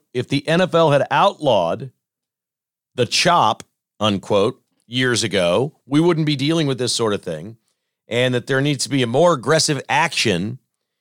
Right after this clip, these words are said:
in changing the team's name by the N F L." So they're all over the Chiefs, not recognizing, and it won't matter. Someday the Chiefs will change their name. It, it, it's coming.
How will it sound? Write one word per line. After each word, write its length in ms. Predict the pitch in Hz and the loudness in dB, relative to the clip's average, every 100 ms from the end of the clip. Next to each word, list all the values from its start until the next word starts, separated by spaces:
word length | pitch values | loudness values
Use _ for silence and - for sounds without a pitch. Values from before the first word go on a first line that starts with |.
| _ - | _ -6
in 180 | 131 127 | -4 -2
changing 480 | - 156 156 147 | -2 0 0 0
the 60 | 127 | 0
team's 360 | - 143 135 107 | -2 -2 0 0
name 440 | 123 156 123 101 | 0 0 0 -2
by 200 | 101 123 | 0 0
the 160 | 120 123 | 0 0
N 80 | 123 | 0
F 140 | - | 2
L." 340 | 165 120 73 - _ _ _ _ _ _ _ | 2 2 -2 -10 _ _ _ _ _ _ _
So 180 | - 147 | -2 2
they're 160 | 165 | 4
all 160 | 196 208 | 4 4
over 120 | 190 | 2
the 80 | 143 | 0
Chiefs, 560 | 120 104 92 120 - - | -2 -2 -2 -4 -6 -4
not 300 | 131 143 - | -4 -4 -4
recognizing, 640 | 135 127 113 117 120 120 | -4 -4 -4 -2 -2 -2
and 80 | 131 | -2
it 80 | 156 | 0
won't 200 | 180 139 | 0 0
matter. 380 | 127 131 101 104 | 0 0 0 -2
Someday 320 | - 131 120 | -2 -2 -2
the 80 | 107 | -2
Chiefs 320 | - 117 - | -6 -6 -4
will 220 | 117 110 | -4 -4
change 420 | - - 117 101 | -8 -6 -4 -6
their 160 | 80 92 | -4 -2
name. 340 | 107 80 78 82 | -2 -4 -6 -10
It, 200 | 92 92 | -10 -10
it, 160 | 101 | -12
it's 180 | 104 - | -8 -10
coming. 540 | - 160 123 69 65 | -4 -2 -2 -4 -16